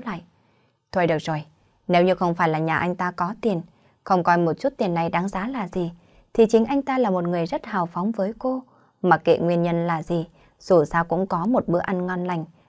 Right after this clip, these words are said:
cô cảm thấy trong lòng rất là vui vẻ. Trong bụng nghĩ thầm, Đường Dĩ Kỳ nhịn không được mà cười trộm. Đang cười cái gì vậy chứ? Mắt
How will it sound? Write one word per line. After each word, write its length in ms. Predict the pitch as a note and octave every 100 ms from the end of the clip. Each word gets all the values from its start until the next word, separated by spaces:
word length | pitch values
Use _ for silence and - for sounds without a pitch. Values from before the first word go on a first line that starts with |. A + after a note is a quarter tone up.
| _
cô 180 | - F3
cảm 200 | F3 D3
thấy 160 | D#3+ E3
trong 240 | G3+ F3
lòng 200 | F3+ D#3+ -
rất 220 | C#4 A#3
là 180 | F3 D3
vui 200 | A#3+ A#3+
vẻ. 280 | A3 E3 - _ _ _ - _ _
Trong 180 | - A#3+
bụng 260 | A3+ G3+ G#3
nghĩ 140 | B3 D#4+
thầm, 220 | A3+ F#3 - _ -
Đường 220 | F3 D3
Dĩ 180 | F#3+ A3+
Kỳ 240 | G3+ D#3
nhịn 280 | D#3 E3+ -
không 200 | F#3+ F3+
được 200 | F3 E3+
mà 180 | E3+ D#3+
cười 200 | - E3 D3
trộm. 220 | D#3+ D#3 - _ _ _ _ _ _ _ _ - _ _ _ _ -
Đang 180 | E3+
cười 140 | D#3+ D3+
cái 140 | D#3+
gì 140 | E3+ D#3+
vậy 220 | D#3 -
chứ? 100 | E3+ - _ _ _ _ _ _ _ -
Mắt 180 | G3